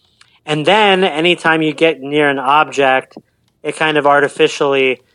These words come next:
like, they'll, they'll put, you know, cages or, or grates or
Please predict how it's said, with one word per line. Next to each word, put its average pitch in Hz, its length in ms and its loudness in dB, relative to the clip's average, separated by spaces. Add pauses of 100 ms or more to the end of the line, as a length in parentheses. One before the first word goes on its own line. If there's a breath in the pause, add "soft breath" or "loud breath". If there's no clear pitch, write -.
(180)
like, 147 180 -6
they'll, 170 320 2
they'll 156 160 -2
put, 165 320 -4 (220)
you 147 120 -12
know, 127 300 -2 (180)
cages 135 720 2
or, 117 160 -6 (320)
or 131 160 -6
grates 139 640 0
or 127 280 2